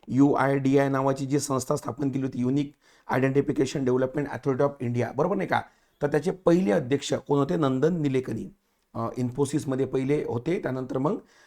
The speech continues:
अ, लॅटरल एंट्रीद्वारे त्यांना गव्हर्नमेंटनं काय करून घेतलं? सामावून घेतलं आणि यांनी भारतामध्ये आधार कार्डची मोठी क्रांती घडवून आणली. आणि आज basically तुम्हाला माहीत असेल की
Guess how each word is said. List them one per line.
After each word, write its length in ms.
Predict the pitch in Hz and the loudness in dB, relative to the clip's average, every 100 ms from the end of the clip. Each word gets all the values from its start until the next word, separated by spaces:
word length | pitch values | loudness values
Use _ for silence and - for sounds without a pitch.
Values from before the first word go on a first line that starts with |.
| - | -8
अ, 160 | 117 | -4
लॅटरल 360 | 113 127 123 156 147 | 0 0 2 -2 0
एंट्रीद्वारे 500 | 135 135 139 135 131 | -2 0 2 2 2
त्यांना 260 | 135 156 | 0 0
गव्हर्नमेंटनं 420 | 139 131 127 135 | 2 2 2 -2
काय 160 | 143 123 | -2 -4
करून 200 | 131 131 | -2 -2
घेतलं? 260 | 127 156 262 - _ - | -2 0 -2 -4 _ -20
सामावून 400 | - 151 160 175 | -6 -2 0 2
घेतलं 260 | 139 135 120 | 2 0 -2
आणि 220 | 127 131 | -2 0
यांनी 240 | 135 165 | 2 2
भारतामध्ये 520 | 185 120 120 131 135 160 | 0 -2 -2 -2 0 0
आधार 280 | 120 120 | 2 2
कार्डची 520 | 131 120 117 - - - _ _ | 0 0 -4 -4 -6 -6 _ _
मोठी 240 | 139 143 175 | -2 0 0
क्रांती 360 | 151 139 147 | 2 2 4
घडवून 240 | 135 131 120 | 2 2 0
आणली. 320 | 117 107 - - _ - | -2 -4 -10 -14 _ -14
आणि 80 | 123 - | -10 -2
आज 200 | 143 123 | -2 0
basically 420 | 131 - - 139 | -4 -4 -6 -2
तुम्हाला 180 | 139 135 | -2 -2
माहीत 180 | 135 | -2
असेल 360 | 131 123 180 226 - - - | -4 0 -2 -2 -10 -20 -4
की 120 | 156 | -2